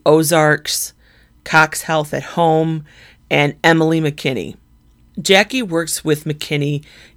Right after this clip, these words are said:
in musical therapy. While many areas of Jackie's world are getting smaller, and she's seeing a reduction in what she's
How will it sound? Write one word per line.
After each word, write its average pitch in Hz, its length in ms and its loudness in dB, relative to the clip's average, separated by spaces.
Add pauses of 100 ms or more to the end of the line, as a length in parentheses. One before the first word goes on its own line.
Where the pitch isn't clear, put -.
in 170 260 2
musical 156 420 0
therapy. 127 640 -4 (180)
While 160 520 4 (220)
many 202 420 4
areas 156 460 2
of 135 80 -10
Jackie's 143 480 -6
world 147 400 -2
are 143 300 -4 (180)
getting 175 280 -2
smaller, 160 760 0 (720)
and 143 640 -4
she's 156 440 -4
seeing 160 300 -2
a 156 60 0
reduction 160 760 -2
in 143 160 -6
what 143 140 -6
she's 143 220 -8